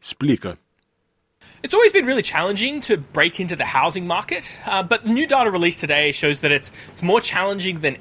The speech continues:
Speaker 2: ever for people to afford homes. At the same time, as home prices have increased over the past thirty years,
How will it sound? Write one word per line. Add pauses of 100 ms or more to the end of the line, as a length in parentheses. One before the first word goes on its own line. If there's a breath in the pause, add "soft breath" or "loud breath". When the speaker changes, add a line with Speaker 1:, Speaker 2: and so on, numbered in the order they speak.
Speaker 2:
ever
for
people
to (240 loud breath)
afford
homes. (420 loud breath)
At
the
same
time,
as
home
prices
have
increased
over
the
past
thirty
years,